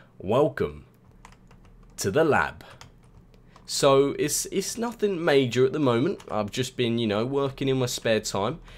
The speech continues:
At the moment, it's, um, actually segmented into these three areas. So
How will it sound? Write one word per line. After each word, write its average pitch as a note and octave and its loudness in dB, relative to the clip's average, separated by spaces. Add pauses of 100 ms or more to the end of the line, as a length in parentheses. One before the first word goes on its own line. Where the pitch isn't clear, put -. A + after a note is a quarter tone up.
(160)
At C#3 2
the C#3+ 8
moment, D3+ 2
it's, - -2
um, G#2+ 0
actually A2 -6
segmented G#2+ -6
into F#2+ -6
these F2+ -8
three G2 -2
areas. E2+ -4
So F#2+ -2